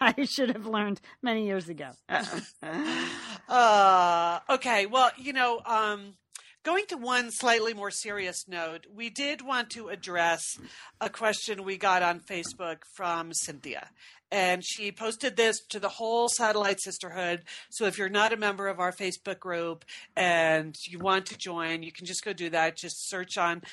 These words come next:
Speaker 2: Satellite Sisters and pick a group. And it's an open group. Everybody's in. You can post whatever questions, thoughts, comments you have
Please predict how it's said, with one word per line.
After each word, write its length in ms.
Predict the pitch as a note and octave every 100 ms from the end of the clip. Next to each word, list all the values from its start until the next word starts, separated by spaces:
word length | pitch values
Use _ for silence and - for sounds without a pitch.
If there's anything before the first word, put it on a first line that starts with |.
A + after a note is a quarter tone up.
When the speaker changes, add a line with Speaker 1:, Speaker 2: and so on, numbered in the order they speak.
| -
Speaker 2:
Satellite 480 | - F#3 F3+ F3 F3
Sisters 480 | F#3 - F3+ F3 F3
and 80 |
pick 240 | D#3+ F#3 -
a 60 | -
group. 400 | F3+ F3 E3+ - -
And 300 | F3+ D#3+ D#3
it's 200 | G#3+ G#3+
an 100 | G#3+
open 260 | A3+ B3+ A3+
group. 300 | G3 F#3 F#3 - - - -
Everybody's 560 | A#3 C#4 C4 C4 A3+
in. 300 | G#3 F#3+ F#3+
You 120 | F#3+
can 360 | F3+ F#3+ F3+ F3
post 420 | - G#3+ G#3 -
whatever 320 | G#3 G3 F#3
questions, 640 | F3+ - G#3+ - A3 G#3 - -
thoughts, 400 | F#3+ F#3 F#3 -
comments 480 | - F#3 F#3 F3+ -
you 80 | -
have 400 | B3 B3+ B3